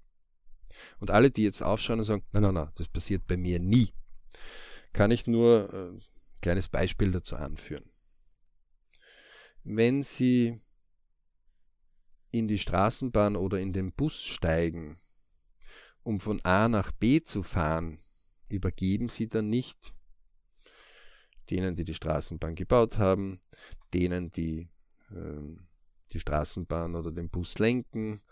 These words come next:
denen, die die Straßen gebaut, die,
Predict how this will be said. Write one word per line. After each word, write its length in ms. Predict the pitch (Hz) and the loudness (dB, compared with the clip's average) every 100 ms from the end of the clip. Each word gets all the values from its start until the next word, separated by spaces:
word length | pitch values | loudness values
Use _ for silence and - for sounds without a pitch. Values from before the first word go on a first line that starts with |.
| _ - - _ _ | _ -20 -20 _ _
denen, 460 | 92 92 90 87 87 _ - | -2 0 -2 -4 -10 _ -10
die 80 | |
die 100 | 82 | -8
Straßen 420 | 80 98 117 - 110 | -2 2 4 2 -4
gebaut, 320 | 104 90 - - - | 0 0 -2 -8 -6
die, 120 | - | -6